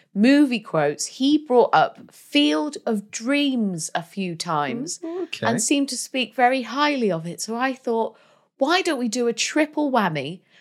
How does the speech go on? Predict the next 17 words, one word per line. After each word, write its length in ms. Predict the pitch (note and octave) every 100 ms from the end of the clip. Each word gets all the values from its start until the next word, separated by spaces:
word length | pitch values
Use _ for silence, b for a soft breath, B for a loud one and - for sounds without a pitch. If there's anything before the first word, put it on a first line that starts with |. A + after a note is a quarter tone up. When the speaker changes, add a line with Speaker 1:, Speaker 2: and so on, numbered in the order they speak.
| b
Speaker 1:
I'll 220 | - A3+
pick 220 | C#4 E4 E4+
a 40 |
classic 760 | F4 - B3 F3 - D3 D#3 - b b b
that 120 | A3+
is 160 | A#3 B3
also 300 | F4 E4+ B3+
a 20 | A3+
listener 280 | C4 - A3
suggestion, 720 | A3 G3 A#3+ B3 - - D3 E3
Speaker 2:
Mm. 340 | C#3 C#3+ A2+
Speaker 1:
but 80 | -
then 140 | C4+
we'll 160 | B3+ B3+
also 360 | D4 D4 D4+
get 440 | A3 C4+ C#4 F4+ -
Pav 520 | - D4+ G#3 E3+ G#3